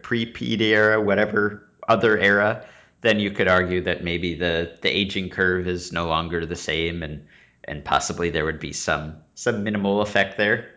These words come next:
where it would be skewed a bit by the, uh,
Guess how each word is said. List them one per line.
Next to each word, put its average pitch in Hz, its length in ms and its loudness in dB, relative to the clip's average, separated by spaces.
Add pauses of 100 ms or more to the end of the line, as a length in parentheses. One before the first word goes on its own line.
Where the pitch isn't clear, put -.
(120)
where 104 180 -2
it 101 80 -6
would 104 140 -6
be 104 140 -6
skewed 98 360 -6
a 104 60 0
bit 104 220 -8
by 95 180 0
the, 98 320 -4 (480)
uh, 90 320 -2